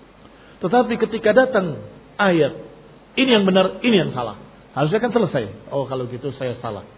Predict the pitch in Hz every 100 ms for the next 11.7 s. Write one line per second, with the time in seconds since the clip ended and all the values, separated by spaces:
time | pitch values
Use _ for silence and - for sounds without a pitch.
0 | - - 127 120 139 123 - 117 110 107
1 | 101 - - - 160 139 139 143 147 127
2 | - 151 135 127 135 123 120 127 120 113
3 | 110 - 147 - - - - 110 113 104
4 | 110 110 104 87 - - - - - -
5 | 147 - 135 151 170 233 170 - - -
6 | - - - - 170 131 175 190 165 123
7 | - - - - - - - - 185 180
8 | 220 302 311 302 269 208 240 202 220 202
9 | 139 104 - - - - - - 165 196
10 | 196 214 226 233 277 220 185 220 240 226
11 | - 285 339 349 269 220 165